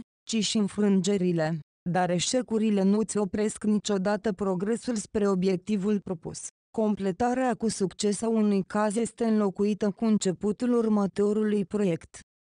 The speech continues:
Inacțiunea pentru tine este insuportabilă,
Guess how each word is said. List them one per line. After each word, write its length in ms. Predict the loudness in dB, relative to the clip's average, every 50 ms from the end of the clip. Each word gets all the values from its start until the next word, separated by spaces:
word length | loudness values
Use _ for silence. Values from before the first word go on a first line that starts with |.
| _ 2
Inacțiunea 720 | 2 2 2 0 -4 -8 -4 -2 0 2 2 2 2 0 0
pentru 420 | 0 0 0 0 0 -2 -6 -6
tine 240 | -2 0 2 2 2
este 240 | 2 0 -2 0 0
insuportabilă, 1200 | 2 2 2 0 -2 -6 -4 -4 -4 -4 -2 -2 0 0 0 2 2 2 2 2 2 2 0